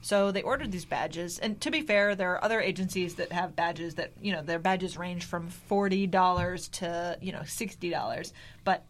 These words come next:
nobody had seen these eighty dollar badges that came with, you know, sixteen dollar special holsters that came, you know,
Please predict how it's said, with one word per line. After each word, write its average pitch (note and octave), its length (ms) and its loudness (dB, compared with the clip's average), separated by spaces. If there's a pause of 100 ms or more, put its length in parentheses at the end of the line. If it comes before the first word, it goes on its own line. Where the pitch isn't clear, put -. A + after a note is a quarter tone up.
(120)
nobody G#3 380 2
had F3+ 160 -4
seen F3+ 240 -4
these E3+ 260 -6
eighty F#3+ 180 0
dollar F3 240 0
badges F3+ 420 -6
that E3+ 160 -10
came F#3+ 280 0
with, F3+ 220 -6 (340)
you G3 80 -4
know, F3+ 140 -4
sixteen A3 500 -4
dollar G3 360 4
special G3+ 480 -2
holsters F#3 800 -4
that F3+ 180 -10
came, F#3 460 0
you G3 120 0
know, B2 240 -4